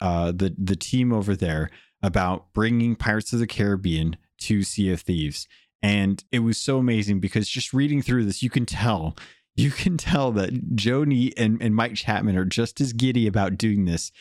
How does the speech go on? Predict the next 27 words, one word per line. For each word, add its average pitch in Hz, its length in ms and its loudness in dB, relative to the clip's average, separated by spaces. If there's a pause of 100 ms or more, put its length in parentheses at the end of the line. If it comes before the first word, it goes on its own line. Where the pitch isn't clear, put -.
(160)
when 104 200 2
they 104 120 4
got 113 200 2
a 120 40 0
chance 113 320 -2
to - 80 0
actually 107 280 0
talk 104 220 0
with 104 100 2
them 95 100 2
about 87 240 0
it - 40 -2
as 92 180 0
we 113 220 2
are 101 320 2
as 98 220 -2
excited 101 560 0
to - 140 -2
actually 101 460 -2 (360)
check 113 260 -4
it 107 80 0
out. 98 220 -2
So, 101 180 -2 (400)
um, 98 460 0
according 151 460 0
to 147 120 -2
Neate, 90 320 0